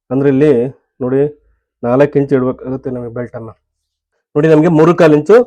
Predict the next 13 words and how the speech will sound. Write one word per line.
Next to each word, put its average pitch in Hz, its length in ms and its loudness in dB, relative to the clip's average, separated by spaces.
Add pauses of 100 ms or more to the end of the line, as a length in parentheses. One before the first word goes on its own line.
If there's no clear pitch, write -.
(220)
ಟೋಟಲಿ 160 360 2
ಬೆ-, 131 220 -6
ಬೆಲ್ಟ್ 151 280 0
ಬೇಕು 143 220 0
ನಮ್ಗೆ 127 180 -2
ಇಲ್ಲಿ. 127 220 0 (1000)
ಇವಾಗ 156 220 2
ಮೊದ್ಲಿಗೆ 160 340 4
ಬೆಲ್ಟ್ 160 300 2
ಉದ್ದ 139 160 0
ನಾವು 175 240 4
ಮಾರ್ಕ್ 143 220 2
ಮಾಡ್ಕೊಳ್ಳೋಣ. 113 380 -4